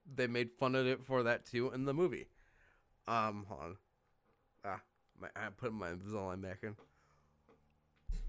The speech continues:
Um, my problem with the sequel trilogy is that it was like, Oh, cool, you know, okay,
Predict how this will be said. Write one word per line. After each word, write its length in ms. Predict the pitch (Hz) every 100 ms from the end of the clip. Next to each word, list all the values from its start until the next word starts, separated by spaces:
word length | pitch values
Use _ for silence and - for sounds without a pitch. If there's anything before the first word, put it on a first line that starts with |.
| -
Um, 380 | 123 120 113 110 - - - - - - - _ _ _ _ _ - - _ - _ _ _ _ _
my 160 | 147 170
problem 680 | - 185 196 220 254 277 -
with 200 | 180 180
the 60 | 165
sequel 300 | 214 196 185
trilogy 540 | 190 185 165 170 160 -
is 260 | 160 156
that 380 | 143 143 135 123 - _ -
it 100 | 151
was 140 | 151
like, 140 | 143 -
Oh, 220 | 220 208 156 -
cool, 360 | 202 185 165
you 100 | 160
know, 300 | 147 139 87 - - -
okay, 360 | 151 160 147